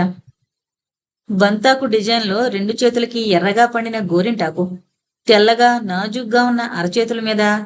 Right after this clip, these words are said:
ఎర్రని రంగవల్లి దిద్దినట్టు. తనివి తీరా రెండు చేతులతో మొహాన్ని కప్పుకున్న వర్ష తాకి తాకినట్టు పెదాల్ని దోసులతో స్పృశించింది. సరిగ్గా అప్పుడు గుర్తుకొచ్చింది ఆమెకి. ఆ ఉదయం కాలేజీకి వెళుతున్నప్పుడు బస్సులో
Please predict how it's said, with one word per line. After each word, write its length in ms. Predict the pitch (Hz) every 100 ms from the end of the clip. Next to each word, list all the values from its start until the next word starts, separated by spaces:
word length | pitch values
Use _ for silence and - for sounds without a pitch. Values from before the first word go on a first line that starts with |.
| -
ఎర్రని 380 | 196 185 208 233
రంగవల్లి 560 | 208 170 180 220 233 226
దిద్దినట్టు. 640 | 170 170 208 202 175 180 - _ _ _ _ _ _ _ _ _ _ _ _ _ -
తనివి 180 | 214 233
తీరా 400 | 247 262 247 247
రెండు 280 | 240 196 214
చేతులతో 500 | 240 247 254 254 247
మొహాన్ని 440 | 220 180 240 254
కప్పుకున్న 500 | 269 247 240 247 240
వర్ష 320 | 226 170 170 - 226 226
తాకి 480 | 233 196 196 262
తాకినట్టు 680 | 247 226 214 208 180 185 247 208
పెదాల్ని 380 | 175 196 226
దోసులతో 540 | 220 175 185 226 220 220
స్పృశించింది. 800 | - 180 247 233 175 180 185 185 _ _ _ _ _
సరిగ్గా 540 | - - 185 190 220 233
అప్పుడు 240 | 226 226
గుర్తుకొచ్చింది 600 | 185 175 175 226 202 180
ఆమెకి. 420 | 180 180 185 185 185 _ _ 262
ఆ 200 | 247 240
ఉదయం 420 | 202 220 254 240
కాలేజీకి 480 | 226 185 233 240 247
వెళుతున్నప్పుడు 760 | 226 220 220 196 175 220 247 240
బస్సులో 480 | 190 185 240 254